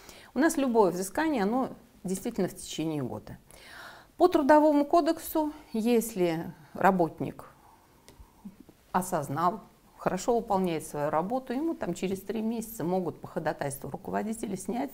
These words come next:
данное взыскание. Вот что касается взысканий за коррупционные проступки, то здесь никакой льготы нет.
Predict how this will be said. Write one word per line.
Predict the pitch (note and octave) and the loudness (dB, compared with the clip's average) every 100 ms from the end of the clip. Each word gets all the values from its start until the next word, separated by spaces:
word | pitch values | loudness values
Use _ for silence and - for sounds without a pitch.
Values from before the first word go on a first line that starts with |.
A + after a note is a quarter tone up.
| - | -6
данное | D#3 F3+ F#3+ F3+ F#3+ - - | -2 0 0 -2 -6 -14 -18
взыскание. | - E3 D#3+ - C3+ - - - - - - | -12 -8 -8 -8 -10 -10 -16 -20 -20 -20 -12
Вот | G3 | -8
что | - | -6
касается | C4 G#3 F#3+ G3 F3 - - F#3+ - - - | -4 -4 -4 -2 -2 -4 -10 -10 -12 -20 -14
взысканий | D3 F3 - F3+ F3 C#3+ | -8 -6 -4 -4 -4 -4
за | D#3 | -4
коррупционные | D3 - C#3+ - C4 C#4 G#3 | -6 -8 -8 -4 -2 0 0
проступки, | - D#3 - C3 - - | -2 -6 -6 -10 -8 -12
то | - G#3 G3 | -8 -6 -6
здесь | F3 D#3+ G#3+ C4+ - | -8 -8 -6 -6 -2
никакой | F#3 D#3+ E3 G3+ A#3 A3+ | -2 -2 -2 2 2 0
льготы | - E3 E3+ F3 E3 | -2 -4 -4 -6 -8
нет. | - | -8